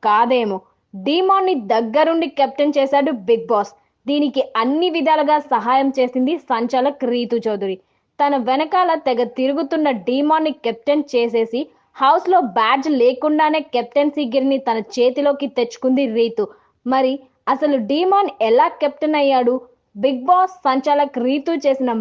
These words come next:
మిస్టేక్స్ ఏంటో చూద్దాం. దేవుడు వరమిచ్చినా పూజారి కరుణించలేదన్నట్లుగా ఉంది ఇమాన్యుల్ పరిస్థితి. పాపం ఫస్ట్ వీక్ కెప్టెన్సీ టాస్క్ లో సంచాలక్గా మర్యాద మనీష్ తప్పిదం వల్ల కెప్టెన్సీ రేస్ నుంచి ఇమాన్యుల్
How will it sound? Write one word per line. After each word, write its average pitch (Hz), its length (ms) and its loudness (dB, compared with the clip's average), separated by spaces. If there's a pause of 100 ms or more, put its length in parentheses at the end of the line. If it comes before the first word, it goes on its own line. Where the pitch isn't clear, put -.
మిస్టేక్స్ 285 520 -2
ఏంటో 285 200 0 (200)
చూద్దాం. 208 300 0 (540)
దేవుడు 403 380 2
వరమిచ్చినా 339 560 0 (160)
పూజారి 320 400 0 (100)
కరుణించలేదన్నట్లుగా 277 1120 0
ఉంది 254 160 0 (180)
ఇమాన్యుల్ 240 400 0 (180)
పరిస్థితి. 208 460 -2 (480)
పాపం 226 340 0 (400)
ఫస్ట్ 359 400 2
వీక్ 330 220 -6
కెప్టెన్సీ 311 460 -2 (160)
టాస్క్ 254 360 0
లో 285 60 2 (200)
సంచాలక్గా 285 640 2 (140)
మర్యాద 262 380 2 (160)
మనీష్ 247 280 -2 (100)
తప్పిదం 262 480 0
వల్ల 214 160 0 (400)
కెప్టెన్సీ 339 480 0 (120)
రేస్ 269 260 0
నుంచి 285 220 -2 (160)
ఇమాన్యుల్ 240 440 0